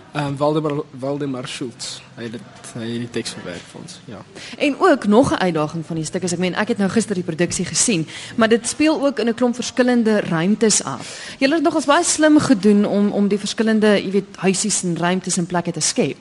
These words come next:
Speaker 1: Ja, Waldemar het ook vir ons die set design gedoen en dit was sy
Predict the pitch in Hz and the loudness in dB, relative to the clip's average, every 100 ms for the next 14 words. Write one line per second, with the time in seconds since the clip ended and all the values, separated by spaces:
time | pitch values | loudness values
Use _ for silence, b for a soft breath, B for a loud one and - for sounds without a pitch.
0 | - - 156 139 139 156 170 165 165 170 | -10 0 2 2 2 2 2 2 0 -2
1 | 175 151 156 143 135 - 165 147 127 123 | -2 0 0 -2 -4 -4 -4 -2 -4 -4
2 | 123 123 120 131 196 B B B B - | -6 -8 -6 -4 -6 B B B B -8
3 | 135 127 131 - 165 | -6 -6 -6 -2 2